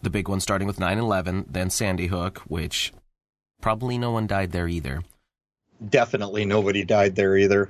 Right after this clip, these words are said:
Speaker 1: Yep, and
Speaker 2: The
Speaker 1: that
Speaker 2: school did, the school didn't even have an internet connection for some years before this event took place. But anyhow, go ahead.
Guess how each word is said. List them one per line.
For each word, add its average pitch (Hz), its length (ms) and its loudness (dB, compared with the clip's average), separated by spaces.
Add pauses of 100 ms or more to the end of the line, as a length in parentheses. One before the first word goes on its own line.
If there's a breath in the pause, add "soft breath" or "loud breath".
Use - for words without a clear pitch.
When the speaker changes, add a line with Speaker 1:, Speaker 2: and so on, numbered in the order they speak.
Speaker 1:
Yep, 95 280 -2
and 95 140 0
Speaker 2:
The 135 60 6
Speaker 1:
that - 40 2
Speaker 2:
school 156 280 4
did, 143 220 4
the 147 120 4
school 180 240 4
didn't 160 180 0
even 139 160 0
have 139 160 2
an 120 80 -2
internet 123 400 2
connection 113 500 0
for 113 200 -2
some 120 260 4
years 120 380 4
before 113 280 0
this 107 200 -2
event 101 240 0
took 107 160 -4
place. 98 240 2
But 117 120 2
anyhow, 98 380 2
go 107 200 4
ahead. 95 260 0